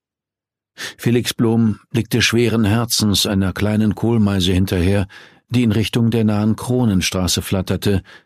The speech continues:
wo Auguste und ihr Vater lebten. »Warum schaust du denn so betrübt rein?«, fragte Mathilde. »Hast du nicht gehört, was Frau Thiele gesagt hat? Geld spielt keine Rolle.«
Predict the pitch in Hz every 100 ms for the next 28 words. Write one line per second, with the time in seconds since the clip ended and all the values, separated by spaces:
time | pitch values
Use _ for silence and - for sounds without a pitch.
0 | _ 95 90 87 - 87 117 113 - -
1 | 76 73 87 95 90 113 92 82 82 82
2 | - 80 - _ _ _ _ _ _ _
3 | _ _ _ _ _ _ _ _ _ -
4 | 165 214 180 202 180 180 160 165 147 -
5 | - 180 - 151 196 139 76 - - 92
6 | 87 90 85 - 82 78 78 _ _ _
7 | _ _ - - - 120 131 127 - -
8 | 120 185 180 180 160 190 190 175 156 156
9 | - 202 - _ _ - 214 233 - -
10 | 180 165 - 202 226 175 233 233 80